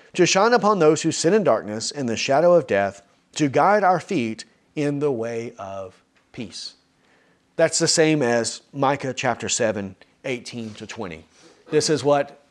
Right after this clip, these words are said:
Zacharias is realizing, the birth of John as the forerunner to the Christ. This is how God is going to accomplish this,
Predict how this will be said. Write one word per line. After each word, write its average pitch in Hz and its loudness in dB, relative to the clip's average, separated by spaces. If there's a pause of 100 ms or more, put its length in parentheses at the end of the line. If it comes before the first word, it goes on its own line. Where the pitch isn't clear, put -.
(140)
Zacharias 143 2
is 143 -6
realizing, 139 2 (420)
the 143 0
birth 180 2
of 185 0
John 143 0 (220)
as 147 -4
the 139 -2
forerunner 160 2
to 160 -8
the 147 -8
Christ. 120 -2 (340)
This 156 0
is 156 -2
how 147 0
God 135 0
is 127 -8
going 120 -12
to 123 -6
accomplish 135 -4
this, 98 -6